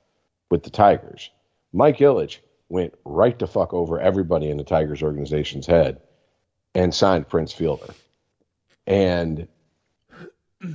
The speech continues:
I think this is gonna be one of those things, if I'm not around and you do hear about it in, in, you know, five, six years in the future,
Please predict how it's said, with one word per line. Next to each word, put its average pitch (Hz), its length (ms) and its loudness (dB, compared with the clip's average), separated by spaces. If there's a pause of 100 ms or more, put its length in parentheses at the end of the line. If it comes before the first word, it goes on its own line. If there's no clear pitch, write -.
(580)
I 127 260 4
think 147 220 4
this 135 120 0
is 123 40 -6
gonna 131 160 2
be 123 100 -2
one 123 160 2
of 117 60 2
those 113 280 4
things, 110 320 2
if 98 120 -2
I'm 123 140 4
not 117 180 2
around 120 560 2
and 95 320 -6
you 98 60 -6
do 107 180 -2
hear 117 220 4
about 117 300 6
it 117 140 -4
in, 92 160 -4
in, 92 300 -6
you 92 180 -6
know, 87 60 -2
five, 98 300 2
six - 240 -8
years 104 220 -2
in 98 60 -4
the 92 60 -4
future, 117 480 -2